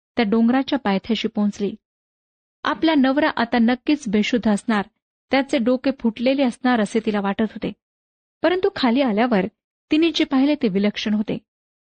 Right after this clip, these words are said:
तिचा नवरा, तो आदिवासींचा पुजारी,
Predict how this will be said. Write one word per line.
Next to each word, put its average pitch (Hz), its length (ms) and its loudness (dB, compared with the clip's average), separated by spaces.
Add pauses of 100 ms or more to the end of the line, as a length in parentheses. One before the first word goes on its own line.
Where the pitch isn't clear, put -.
तिचा 220 260 0
नवरा, 202 320 0 (640)
तो 233 160 0
आदिवासींचा 226 720 0
पुजारी, 220 600 -2